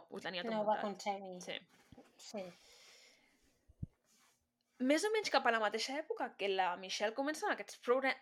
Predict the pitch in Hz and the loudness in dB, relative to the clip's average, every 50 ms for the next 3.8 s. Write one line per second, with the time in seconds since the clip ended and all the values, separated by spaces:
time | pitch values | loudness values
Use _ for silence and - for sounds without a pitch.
0 | - - - - 233 240 240 240 240 233 233 226 226 226 226 226 226 - - - | -10 -18 -6 -4 -2 0 0 0 0 0 0 0 0 0 0 -2 -2 -4 -6 -6
1 | - - - - - - - - - - _ _ _ _ - 226 233 226 226 - | -6 -6 -6 -6 -8 -8 -10 -12 -14 -18 _ _ _ _ -8 -6 -6 -6 -6 -8
2 | - 226 - 220 226 233 233 233 226 220 - 190 - 196 196 208 220 220 226 214 | -4 0 2 4 6 6 6 4 0 -2 -2 -4 -4 -2 -2 -2 -2 0 0 0
3 | 208 208 - 208 196 214 214 208 214 208 - 262 269 269 294 | 2 2 0 0 0 0 -2 -2 -4 -2 0 2 2 2 2